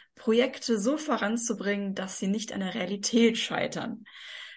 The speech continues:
Denn oft genug machen wir ja die Erfahrung, dass egal wie gewissenhaft wir versuchen, uns Pläne zu machen und alle Eventualitäten und Stolpersteine vorherzusehen, das Leben hat manchmal einfach andere Pläne mit uns und wir lassen uns im schlimmsten Falle entmutigen.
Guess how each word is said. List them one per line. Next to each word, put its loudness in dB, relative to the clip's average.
Denn 4
oft 0
genug 6
machen 2
wir 6
ja 4
die 2
Erfahrung, 2
dass -2
egal 2
wie 2
gewissenhaft 4
wir 4
versuchen, 0
uns -4
Pläne 4
zu -2
machen -2
und -2
alle 2
Eventualitäten 2
und -2
Stolpersteine -4
vorherzusehen, 2
das -2
Leben 4
hat 0
manchmal 2
einfach -2
andere 2
Pläne 0
mit 2
uns 0
und -2
wir -4
lassen -4
uns -6
im -4
schlimmsten -4
Falle -4
entmutigen. 0